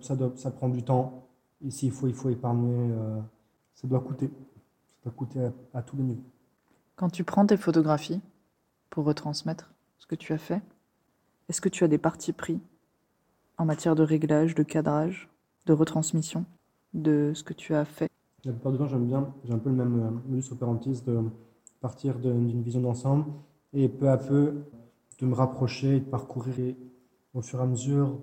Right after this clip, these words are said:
Speaker 1: de, de m'approcher du grain de la peau, de l'encre, euh, de la luisance, de la lumière, parce que l'encre, elle vient d'être posée. Euh,
Speaker 2: Lumière du jour ?
Speaker 1: Ouais, ouais, la lumière. Et après, la plupart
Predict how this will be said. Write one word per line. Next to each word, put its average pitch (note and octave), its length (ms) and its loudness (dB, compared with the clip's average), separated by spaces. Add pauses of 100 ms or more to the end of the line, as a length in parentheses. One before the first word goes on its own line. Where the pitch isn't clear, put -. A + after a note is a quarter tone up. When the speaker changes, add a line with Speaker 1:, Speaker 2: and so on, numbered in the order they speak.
Speaker 1:
de, A#2+ 380 0
de B2 40 -4
m'approcher B2+ 440 -4
du B2+ 120 -6
grain A#2+ 240 0
de B2+ 80 0
la B2+ 100 -2
peau, C3+ 500 -4 (160)
de A#2+ 140 -8
l'encre, B2+ 480 0
euh, B2 180 0
de A#2+ 80 -2
la B2 60 2
luisance, B2 440 0
de B2+ 60 0
la B2 40 0
lumière, B2+ 540 0
parce - 160 -14
que B2 100 -12
l'encre, B2 240 -6
elle A#2+ 400 -6
vient B2 160 -8 (320)
d'être B2 180 -6
posée. C3 400 2 (680)
Euh, A#2 580 0 (360)
Speaker 2:
Lumière F3+ 240 2
du E3+ 100 2
jour ? G3 200 -2 (920)
Speaker 1:
Ouais, C#3 160 8
ouais, C#3+ 180 8
la C3+ 60 8
lumière. A#2 460 2 (760)
Et C3 180 4
après, C#3 640 0
la D3+ 100 4
plupart C3 520 -4